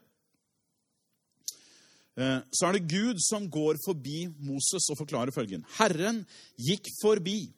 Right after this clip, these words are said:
rett framfor ham, og forkynte: 'Herren, Herren Gud, han er barmhjertig og nådig, sen til vrede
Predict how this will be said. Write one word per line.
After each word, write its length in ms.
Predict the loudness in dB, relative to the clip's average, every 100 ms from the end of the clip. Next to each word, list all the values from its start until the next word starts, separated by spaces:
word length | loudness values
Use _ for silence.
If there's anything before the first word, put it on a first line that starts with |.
| _ -20 _ -4
rett 400 | 2 2 2 -4 -2
framfor 460 | -2 -2 -4 -4
ham, 220 | -4 -4 -4 -4
og 100 | -4 -2
forkynte: 560 | -2 0 -2 -2 -8 -8 _ _ _ _ _ 2
'Herren, 600 | 4 4 2 0 -2 -6 -10 _ _ _ -8 2
Herren 400 | 4 6 2 2
Gud, 400 | 2 2 -2 -10 _ _ _ _ _ _ -2
han 140 | 2
er 120 | 4 4
barmhjertig 680 | 4 4 2 0 -4 -2 -2 -6 _ _ _ 2
og 140 | 4 6
nådig, 400 | 2 0 -4 -4 -10 _ _ _
sen 600 | 0 4 6 4 2 -4 -4
til 240 | -4 -4
vrede 540 | -2 0 2 0 -2